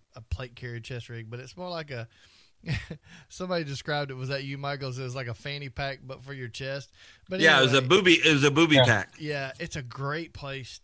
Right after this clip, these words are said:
Speaker 1: to keep your concealed <clears throat> pew pew, and, um,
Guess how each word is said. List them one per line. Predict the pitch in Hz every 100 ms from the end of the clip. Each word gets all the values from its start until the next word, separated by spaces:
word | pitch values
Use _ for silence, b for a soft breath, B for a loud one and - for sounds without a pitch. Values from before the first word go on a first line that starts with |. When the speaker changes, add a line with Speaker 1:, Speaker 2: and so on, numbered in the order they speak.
| _
Speaker 1:
to | 120 117 117 _
keep | - 120
your | 127 117
concealed | - 107 - 123 123 123 123 _ _ _ _ _ _ _ _ _ _ _ _ _
<clears throat> | 143 147 117
pew | - 139
pew, | 123 120 110 120 - b b b -
and, | 143 139 135 131 127
um, | - 131 131 123 120